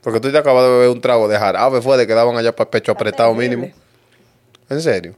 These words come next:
Speaker 2: Está terrible.
Speaker 1: Entonces, ha-, hablamos de una, de otra cosita. Mami,
Speaker 2: Dime.
Speaker 1: señorita Beba, Bebolash, ¿qué le gusta a ustedes? Como al principio de, de, enséñame. Yo voy a aprender de ti ahora.
Speaker 2: ¿Pa qué
Speaker 1: No
Speaker 2: tú
Speaker 1: hables,
Speaker 2: quieres?
Speaker 1: no hables de ti,
Speaker 2: ¿Pa
Speaker 1: como
Speaker 2: qué tú quieres aprender si
Speaker 1: No,
Speaker 2: tú
Speaker 1: no, no,
Speaker 2: lo
Speaker 1: para ver
Speaker 2: hiciste
Speaker 1: los
Speaker 2: todo?
Speaker 1: errores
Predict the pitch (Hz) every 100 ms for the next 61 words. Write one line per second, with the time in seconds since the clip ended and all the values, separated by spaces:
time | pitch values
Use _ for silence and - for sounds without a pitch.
0 | _ - 202 226 170 214 190 175 _ _
1 | _ _ _ _ - 123 175 190 147 147
2 | 131 151 202 196 165 180 220 202 160 151
3 | 170 180 170 156 156 113 92 - - 170
4 | 180 117 98 _ - 214 202 117 117 120
5 | 120 117 127 110 101 110 107 120 120 -
6 | - _ - 226 190 139 113 110 107 -
7 | 107 101 98 - 110 113 104 110 104 135
8 | 104 104 104 101 - 98 98 95 - -
9 | 107 143 123 101 92 85 _ 123 139 147
10 | 139 120 120 139 123 - 95 90 85 95
11 | - 113 160 175 185 175 170 120 139 170
12 | 175 156 123 - 123 214 214 247 262 277
13 | 262 262 262 262 277 277 254 185 262 247
14 | 220 175 175 202 214 208 208 226 233 170
15 | 156 -